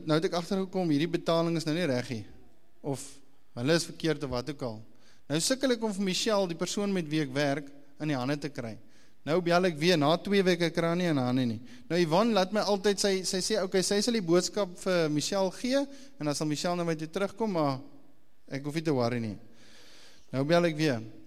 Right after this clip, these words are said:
"Hi, this is Yvonne speaking from Beep Estate. How may I help you?" Hy sê ek, "Yvonne,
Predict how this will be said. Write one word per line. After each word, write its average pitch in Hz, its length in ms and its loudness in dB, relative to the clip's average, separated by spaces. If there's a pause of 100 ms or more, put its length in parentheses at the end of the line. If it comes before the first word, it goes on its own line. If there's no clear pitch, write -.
(760)
"Hi, 247 300 2
this 175 160 -2
is 170 140 -4
Yvonne 196 240 2
speaking 214 540 -2
from 165 360 -4
Beep 226 260 -6
Estate. 226 380 -2
How 160 200 0
may 160 180 0
I 147 120 2
help 208 300 0
you?" 269 200 -2 (1300)
Hy 131 140 -6
sê 147 240 -2
ek, 131 60 -6 (440)
"Yvonne, 143 520 6